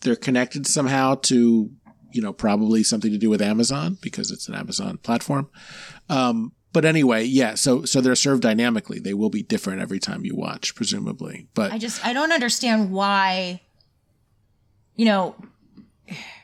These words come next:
Speaker 1: I find that they're coming more frequently and they're not, like, ninety-second blocks. I'm getting more fifteen and forty-second blocks.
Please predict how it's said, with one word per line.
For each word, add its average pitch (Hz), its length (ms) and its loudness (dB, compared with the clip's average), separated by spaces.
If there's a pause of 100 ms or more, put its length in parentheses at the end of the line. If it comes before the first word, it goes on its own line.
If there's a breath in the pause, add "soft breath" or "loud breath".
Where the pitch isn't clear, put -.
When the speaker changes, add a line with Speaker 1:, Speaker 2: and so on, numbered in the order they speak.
(540)
Speaker 1:
I 165 120 0
find 208 260 0
that 180 120 2
they're 160 120 2
coming 143 360 0
more 123 180 2
frequently 160 720 0
and 127 160 2
they're 127 120 4
not, 127 300 0
like, 123 220 -4
ninety-second 131 680 0
blocks. 151 340 -2
I'm 113 120 0
getting 110 260 0
more 110 200 0
fifteen 113 520 -2
and 98 340 -6
forty-second 104 600 -4
blocks. - 400 -16